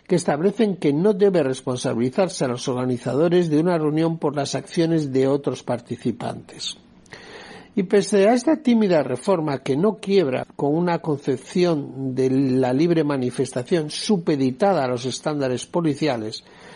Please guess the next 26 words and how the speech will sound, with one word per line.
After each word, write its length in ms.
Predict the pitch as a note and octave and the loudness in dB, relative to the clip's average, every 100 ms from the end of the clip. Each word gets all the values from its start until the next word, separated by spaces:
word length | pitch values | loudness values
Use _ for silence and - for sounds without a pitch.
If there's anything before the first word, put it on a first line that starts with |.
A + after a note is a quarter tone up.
| - - | -20 -4
los 220 | - A3+ | 0 2
policías 600 | A#3 G3 F#3+ - C4+ A#3+ | 2 2 2 2 2 2
han 140 | A#3+ A3 | 2 2
salido 360 | F3 E3+ E3+ | 0 2 2
a 40 | C3+ | 0
la 160 | B2+ | -2
calle 320 | E3 D3 C#3 | 0 2 2
en 100 | C#3+ | 2
manifestaciones 1120 | D3 C3+ C3+ C#3+ C3 - - G3+ F3 D3+ D#3 - - - _ | 2 0 0 -2 -4 -4 -2 0 2 2 -2 -8 -20 -20 _
que 120 | D#3+ | 0
más 200 | F3+ A3+ | 2 0
parecieran 640 | - F#3+ D3+ C#3+ F#3 F3+ D#3+ | 0 0 0 0 0 0 0
manifestaciones 920 | C#3 C3 - B2 B2+ A#2+ E3+ F3 E3+ | 0 -2 -2 -4 -4 -2 0 0 0
pseudofascistas, 1080 | D#3 B2+ A#2 C3+ - - F#3+ - A#2+ C#3 - - - - | 0 0 -2 -8 -6 -2 -2 -2 -8 -8 -12 -18 -18 -8
donde 300 | E3 F#3 G3 | 0 2 4
han 120 | B3+ B3+ | 2 4
reclamado 800 | A#3 - D#3+ C#3 F#3+ F3+ E3 D#3 | 2 2 0 2 2 2 2 0
más 300 | F#3 A#3 G#3+ | 0 0 2
mano 340 | G#3 F3+ D#3 | 0 2 2
dura 480 | D#3+ F3+ D3 C#3 C#3+ | 4 4 4 2 0
al 180 | C3+ C3 | 0 2
derecho 500 | C3 D#3+ D#3+ - C#3+ | 2 2 0 -2 0
de 100 | B2+ | 0
la 160 | B2 B2 | 0 2
libre 320 | D3+ C#3+ C3+ | 2 2 0
manifestación. 880 | C3+ B2 B2 C3 C#3+ - G#3+ C#3+ | -2 -2 -2 -2 -4 0 2 2